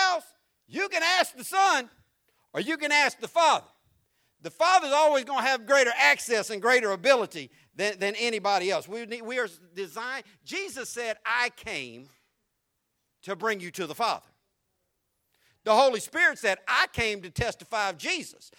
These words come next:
So the Holy Ghost testifies of Jesus. Jesus testifies of the Father. We need to be praying to God the Father on our knees. Verse fifteen said, he said, "I, I fall on my knees and pray to the Father, the creator of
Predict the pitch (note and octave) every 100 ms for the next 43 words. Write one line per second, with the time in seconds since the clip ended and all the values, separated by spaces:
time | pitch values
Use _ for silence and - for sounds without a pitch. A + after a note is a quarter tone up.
0 | - - A#3+ G#3 F4+ F4 B3+ A3+ - B3
1 | - C4 B3 F#3 E3+ F4+ C#4 G#3 D#4 F4
2 | C4 B3+ B3 F#3 B3+ A#3+ C4+ E4 E4+ D3+
3 | G3 - F3+ F4+ F4 C4+ A#3 A3+ - C4+
4 | C#4 G#3 E3+ C4 E4+ F4 B3+ A#3 G3+ F#3+
5 | _ _ _ - G#3+ A3 G#3+ F#3+ _ _
6 | _ _ - G3+ G3 G3 D#3+ C3+ A#3 G#3+
7 | - A3 - A#3 G3 E3+ _ _ - G#3
8 | F#3 _ F#3+ G#3 G#3+ - - - - F#3+
9 | C4 C4 A#3 G#3+ G#3+ G#3 G#3 - _ _
10 | - E3+ A3+ A3+ F3 D3+ - A3+ G3 E3+
11 | D3+ - - F3 G#3+ F#3+ D3 C3